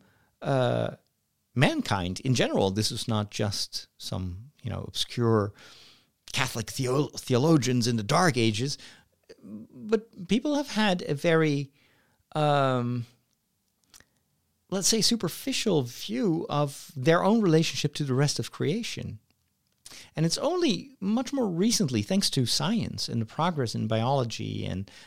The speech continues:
our knowledge of evolution, that we are starting to understand that there's actually,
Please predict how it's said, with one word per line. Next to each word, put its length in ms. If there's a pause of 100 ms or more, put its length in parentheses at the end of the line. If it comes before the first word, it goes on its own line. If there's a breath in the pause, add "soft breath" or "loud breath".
(100 loud breath)
our 400
knowledge 400
of 100
evolution, 640
that 140
we 120
are 80
starting 420
to 160
understand 520
that 180 (880 loud breath)
there's 240
actually, 560